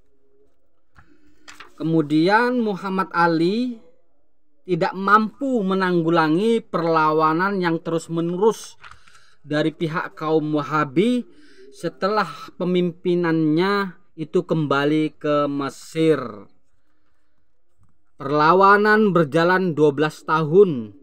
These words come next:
dari seribu delapan ratus dua puluh lima sampai seribu delapan ratus tiga tujuh. Apalagi Inggris telah menduduki Aden pada tahun seribu delapan ratus tiga sembilan.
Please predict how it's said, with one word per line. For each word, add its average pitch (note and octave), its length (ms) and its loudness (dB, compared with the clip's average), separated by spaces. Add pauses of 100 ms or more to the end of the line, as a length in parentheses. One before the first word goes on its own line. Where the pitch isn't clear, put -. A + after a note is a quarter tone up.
(160)
dari C3+ 240 0
seribu D#3 400 -6
delapan D#3+ 400 -2
ratus D3 160 -12
dua C3 240 -2
puluh C3 160 -2
lima G3 400 2 (320)
sampai E3+ 720 -4
seribu D3+ 560 -6
delapan D3 320 -4
ratus C3 400 -10
tiga B2 240 -6
tujuh. B2 400 -6 (960)
Apalagi D#3+ 720 2
Inggris D#3+ 480 2
telah D#3+ 400 0
menduduki D3+ 560 -2
Aden E3 560 0
pada C3+ 320 -4
tahun E3+ 480 2
seribu D3+ 480 -4
delapan C3 320 -4
ratus D3 400 -6
tiga A#2+ 240 -8
sembilan. A#2+ 500 -4